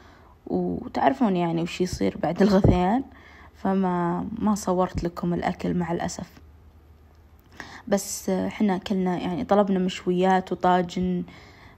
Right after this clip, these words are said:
آه، أو مدري فخار دجاج وكذا. أفضل شيء صراحة كان المشويات، المشويات جدا لذيذة.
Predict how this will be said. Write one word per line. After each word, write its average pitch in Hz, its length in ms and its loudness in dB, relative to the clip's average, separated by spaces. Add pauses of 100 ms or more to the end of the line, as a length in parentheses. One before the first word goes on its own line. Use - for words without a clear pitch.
(220)
آه، 185 320 -4
أو 190 180 2
مدري 185 300 2
فخار 180 680 -2
دجاج 180 440 0
وكذا. 185 400 -2 (380)
أفضل 202 280 0
شيء 202 160 0
صراحة 208 400 0
كان 185 180 0
المشويات، 180 520 -4
المشويات 196 480 -4
جدا - 180 -8
لذيذة. 185 420 -4